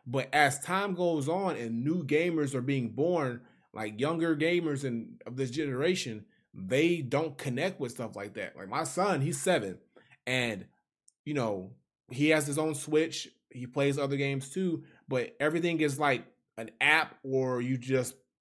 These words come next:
you know, download it from the eShop. And you, he downloads it, and then he gets to play, he gets to play it. Even playing the classic games, like, when he plays the, the, the Nintendo classics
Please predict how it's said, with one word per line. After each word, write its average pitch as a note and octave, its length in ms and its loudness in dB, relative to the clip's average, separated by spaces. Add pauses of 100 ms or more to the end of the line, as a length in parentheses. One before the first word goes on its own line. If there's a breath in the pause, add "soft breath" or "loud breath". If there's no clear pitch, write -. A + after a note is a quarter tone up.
(240)
you C#3+ 140 -2
know, B2+ 120 2
download B2+ 420 2
it C#3 80 -4
from E3 120 -4
the E3+ 80 -2
eShop. F#3 460 -2 (400)
And C3 160 0
you, B2 200 -2
he A2+ 220 -4
downloads C3+ 560 0
it, D#3+ 80 0
and C#3 100 0
then B2+ 120 -2
he C3 80 -4
gets C#3 180 -4
to C#3 60 -8
play, A3 240 2
he B2 80 -6
gets C3+ 160 -2
to - 60 -12
play B3 240 -2
it. - 140 -12 (220 soft breath)
Even G3 320 2
playing F#3 320 0
the E3+ 60 0
classic A#3 420 0
games, G2 340 -6
like, A#2 140 -6
when C#3 140 -2
he D#3 80 -2
plays E3 400 4
the, C#3 320 2
the, A2+ 400 -4
the G2+ 220 -10 (380)
Nintendo E3+ 560 0
classics F3 560 0